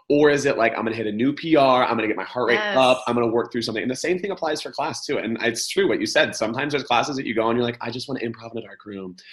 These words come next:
Speaker 1: But other times you're like, "This is my business. I need to network." I mean, how many examples have we heard from Steph, from, um, people that we've interviewed already that are like,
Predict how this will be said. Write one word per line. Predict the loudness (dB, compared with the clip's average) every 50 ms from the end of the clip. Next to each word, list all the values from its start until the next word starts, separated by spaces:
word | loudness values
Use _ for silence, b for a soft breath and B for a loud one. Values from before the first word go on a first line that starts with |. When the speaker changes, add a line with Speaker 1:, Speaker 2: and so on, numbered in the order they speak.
| B B B B
Speaker 1:
But | 2 2 4
other | 6 6 4 4
times | 4 2 0 2 2
you're | 2 4
like, | 4 2 2 0
"This | -2 -2 -2 -2
is | 0
my | 0 2 2
business. | 2 2 2 0 0 -2 -2 -2 -2
I | 0 0
need | 0 0 0
to | 0 2
network." | 2 2 2 2 0 -2 -2 -2 -2 -2
I | 0 0
mean, | 0 0 -2
how | -2 -4 -2
many | -2 0 -2 -2 B B B B B B _ _ _ _
examples | -2 -2 2 2 2 2 2 0 -2
have | -2 -2
we | -2 -2
heard | 0 0 0 0 -2 -4
from | -4 -4 -4 -4 -6
Steph, | -8 -4 0 2 4 4 2 2 -4 -10 -18 -10 -4
from, | -2 0 2 2 0 -2 -4 -6 -4
um, | -4 -2 -2 -2 -4 -4 -8 -12 -14 _ -18 -18 -14 -10
people | -10 -6 0 0 2 4
that | 4 2 2 0 0
we've | 0 0 2
interviewed | 0 0 0 2 2
already | 2 2 2 0 0
that | 0 0
are | 0
like, | 0 0 -2